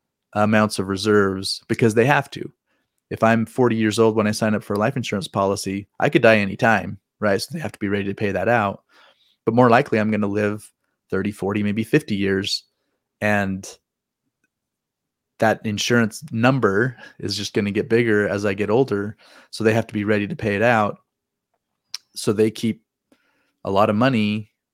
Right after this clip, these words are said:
uh, you know, in, in kind of this large, we call it the general account, but it's out invested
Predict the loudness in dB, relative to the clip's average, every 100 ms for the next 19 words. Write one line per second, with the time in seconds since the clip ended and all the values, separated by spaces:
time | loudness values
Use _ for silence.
0 | _ _ -8 -6 -6 -8 -14 _ -12 -8
1 | -6 -8 -10 -10 -8 -10 -14 -20 _ _
2 | _ -6 -2 -2 -6 _ _ _ _ _
3 | _ _ _ _ _ _ -4 -4 0 4
4 | 6 6 0 -6 -12 _ -6 0 2 2
5 | 2 2 0 0 2 2 0 -4 _ -8
6 | -6 0 0 0 -2 0 0 0 -4 -4